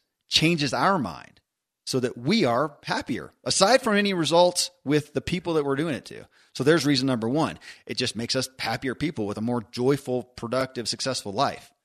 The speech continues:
Reason number two, yeah, it's the right thing to do, right? Whether you're a believer in God, a higher power, or, or, or just in humanity, it's the right thing to do. And then number three, it's the absolute best tactic that any of us can take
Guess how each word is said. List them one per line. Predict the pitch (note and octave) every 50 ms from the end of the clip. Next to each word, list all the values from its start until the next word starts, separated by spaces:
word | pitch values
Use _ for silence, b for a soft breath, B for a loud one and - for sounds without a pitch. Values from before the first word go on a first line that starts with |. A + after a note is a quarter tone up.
| _ _ _ _ _ _ _ _ _ _ _ _ _ - - _ -
Reason | C#3 D3 C#3 B2+ B2+
number | B2 G#2 -
two, | - - A#3 A#3 G#3 G#3+ G#3 G3+ - - _ _
yeah, | G2+ A#2+ E3 F3+ -
it's | - C3+ - -
the | - C#3
right | B2 C3 D#3 D3+ -
thing | - D3+ D3+ D3+
to | C#3
do, | C3 E3+ G#3 F3 G2 - - _ _ _ _ _ _ _ _
right? | G#2 G#2+ A#2 D#3 E3
Whether | C3+ C#3+ C#3+ C#3+ C#3
you're | C3+ C#3 C#3 C3
a |
believer | A2+ G#2+ A#2 A#2 C3+ C#3+ C#3+ D3 C#3
in | B2 A2 G#2+ G#2 G#2 G#2+ A2
God, | G2+ F#2 A#2+ A#2 B2 C#3+ E3 D#3+
a | A#2+ F#2+ F#2+
higher | F#2 A#2+ C3+ C#3+ C#3+
power, | B2+ - C3 B2+ C3+ D#3 E3 D3 B2 A#2+ A#2
or, | A#2 - -
or, | B2 A#2 A2+
or | - B2 A#2+
just | A#2 C#3 - -
in | C#3 B2
humanity, | G#2 B2+ A#2 A2+ B2 D#3+ F3+ D3+ F2+ E2+ F#2 G#2+
it's | A#2 - -
the | - G#2
right | G#2+ A#2 A2+ -
thing | - G#2+ F#2+
to | F#2+ G#2+
do. | C#3 C3 F2 - - _ _ _ _ _ _ _ _ _ _ _ _ _ _
And | C#3 D3 D3+
then | D#3+ D#3+ D#3+
number | D3+ C#3+ C3+ B2+
three, | - - C3 C3+ C#3+ D3 D3+ D3+ - _ _ _ _ _ _ _
it's | B2+ - - -
the | - - - -
absolute | A#2 A#2 B2 B2+ - - C3+ A#2+ A#2+ A#2+ A#2 A2+ - _ _ _ _
best | A#2 A#2 B2+ D3+ - - - -
tactic | - - - D#3 D#3+ E3+ - _ - E2+ E2 - - - - _ _ _ _ _ _ _ _ -
that | A2+ - _
any | C3+ C3+ C#3 C#3+
of | C#3+
us | C#3 C#3+ -
can | - D3+ D3+
take | - A2+ G2 -